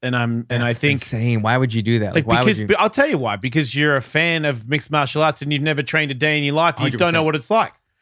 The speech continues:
Speaker 1: 'Cause
Speaker 2: You have
Speaker 1: uh, the
Speaker 2: never
Speaker 1: f-, if
Speaker 2: fought
Speaker 1: you,
Speaker 2: if you would do that.
Speaker 1: if you'd ever fought or you'd had any training, you'd know he fucking fought,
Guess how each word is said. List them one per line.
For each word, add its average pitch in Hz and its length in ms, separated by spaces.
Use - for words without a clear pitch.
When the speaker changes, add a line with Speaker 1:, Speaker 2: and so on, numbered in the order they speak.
Speaker 1:
'Cause 170 300
Speaker 2:
You 156 160
have 143 100
Speaker 1:
uh, 190 80
the 175 60
Speaker 2:
never 190 100
Speaker 1:
f-, 156 80
if 247 60
Speaker 2:
fought 165 260
Speaker 1:
you, 135 60
Speaker 2:
if 120 100
you 143 100
would 131 120
do 120 120
that. 95 200
Speaker 1:
if - 160
you'd 190 120
ever 226 220
fought 151 340
or 156 100
you'd 160 160
had 202 180
any 170 160
training, 151 420
you'd 156 200
know 165 300
he 240 240
fucking 269 420
fought, 277 460